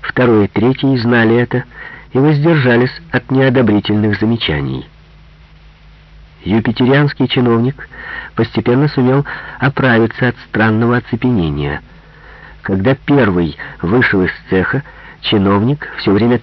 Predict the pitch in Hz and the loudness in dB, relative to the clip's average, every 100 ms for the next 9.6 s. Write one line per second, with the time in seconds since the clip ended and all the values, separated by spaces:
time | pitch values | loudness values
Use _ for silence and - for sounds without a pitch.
0 | - 117 135 160 147 131 117 110 113 127 | -2 0 0 -2 -2 -2 -2 0 0 0
1 | 120 - - - - 95 113 101 87 - | -2 -8 -20 -16 -4 0 2 2 0 -4
2 | - 85 76 95 87 98 - 127 123 - | -4 -2 0 0 0 -2 -2 -6 -6 -10
3 | - - 92 98 113 139 - - - 87 | -6 -4 -2 0 0 -2 -4 -14 -6 -4
4 | - 107 117 117 101 90 82 87 104 123 | 0 0 0 0 0 0 0 0 0 -2
5 | - - 90 95 - 95 95 90 92 98 | -6 -8 -6 -6 -6 -2 0 0 0 0
6 | 107 113 139 87 76 69 69 - - - | 0 0 -2 -4 -4 -6 -12 -20 -20 -20
7 | - - - - - - - - - - | -20 -20 -20 -20 -20 -20 -20 -20 -20 -20
8 | - - - 90 85 87 87 101 98 90 | -20 -18 -6 -2 0 0 2 2 2 0
9 | 85 82 78 85 110 - | -2 -2 -2 -2 -4 -6